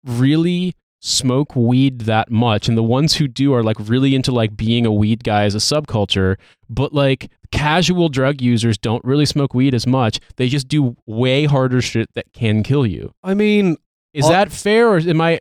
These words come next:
Speaker 2: I,
Speaker 1: just
Speaker 2: I would disagree, and you live in Peckham of all places,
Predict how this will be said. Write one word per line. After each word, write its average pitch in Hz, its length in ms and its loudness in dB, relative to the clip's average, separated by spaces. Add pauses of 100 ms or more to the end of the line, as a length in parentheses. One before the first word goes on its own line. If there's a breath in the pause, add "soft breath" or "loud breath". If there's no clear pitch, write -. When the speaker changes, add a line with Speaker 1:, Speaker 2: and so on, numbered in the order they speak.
(100)
Speaker 2:
I, 196 80 0
Speaker 1:
just 285 180 4
Speaker 2:
I 247 140 2
would 277 160 -4
disagree, 175 540 2
and 135 180 0
you 180 120 2
live 196 180 2
in 127 100 -2
Peckham 165 420 -2
of 135 100 0
all 131 200 2
places, 123 480 0